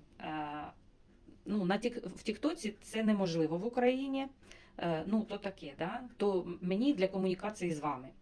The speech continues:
е, TikTok. А от на Ютубі я не можу набрати,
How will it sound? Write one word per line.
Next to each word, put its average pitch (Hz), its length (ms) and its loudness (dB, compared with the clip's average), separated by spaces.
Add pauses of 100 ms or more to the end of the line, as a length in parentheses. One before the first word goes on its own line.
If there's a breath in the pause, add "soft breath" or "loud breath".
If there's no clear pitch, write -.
(500 loud breath)
е, - 80 -6
TikTok. 165 400 -4 (460 loud breath)
А - 120 2
от 208 260 0
на 202 600 2
Ютубі 220 480 4
я 202 200 2
не 262 100 2
можу 220 300 4
набрати, 190 720 0